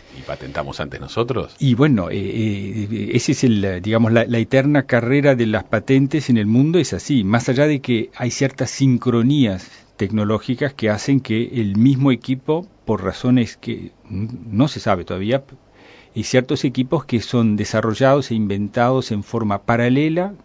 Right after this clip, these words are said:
Speaker 2: e independiente en dos lugares distintos del, del, del planeta y en el mismo momento.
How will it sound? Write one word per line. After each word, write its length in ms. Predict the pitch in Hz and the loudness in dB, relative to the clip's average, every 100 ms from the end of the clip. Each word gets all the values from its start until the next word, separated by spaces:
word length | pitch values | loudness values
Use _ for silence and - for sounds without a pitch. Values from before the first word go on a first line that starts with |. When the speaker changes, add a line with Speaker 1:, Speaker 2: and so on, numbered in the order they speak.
| _ | _
Speaker 2:
e 80 | - | 0
independiente 920 | 123 123 117 113 117 127 135 139 175 - 160 | 2 2 0 0 2 2 2 0 -2 -2 -6
en 120 | 131 | -2
dos 180 | 110 123 | 0 0
lugares 420 | 135 120 123 131 - | 0 -2 -2 -4 -6
distintos 600 | 113 101 120 120 120 101 | -8 -6 -2 0 0 -4
del, 140 | 107 | -4
del, 340 | 101 98 98 98 | -6 -8 -8 -8
del 120 | 104 | -6
planeta 520 | 120 117 131 131 196 | -2 2 2 0 -4
y 80 | - | -2
en 60 | 110 | -2
el 80 | 98 | -2
mismo 280 | 104 104 | -4 -4
momento. 440 | 101 147 135 87 | -6 -4 -4 -8